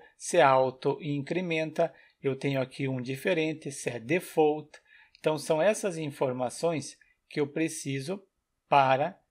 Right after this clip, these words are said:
acrescentar essas instruções. Então, eu já tenho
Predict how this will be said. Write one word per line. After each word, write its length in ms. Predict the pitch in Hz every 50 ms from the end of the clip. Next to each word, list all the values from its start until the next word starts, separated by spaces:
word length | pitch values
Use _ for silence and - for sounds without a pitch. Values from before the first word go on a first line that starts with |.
| _ _ -
acrescentar 840 | - - - - 156 147 - 185 175 143 - 139 135 131 - - -
essas 640 | 143 143 147 143 143 - - 175 170 165 - - - -
instruções. 800 | 156 156 156 147 - - - 180 202 196 - - - - - -
Então, 360 | 139 135 135 - 135 131 135
eu 60 | 135 131
já 220 | 117 120 147 170
tenho 540 | 190 - - - 131 127 131 135 151 180 226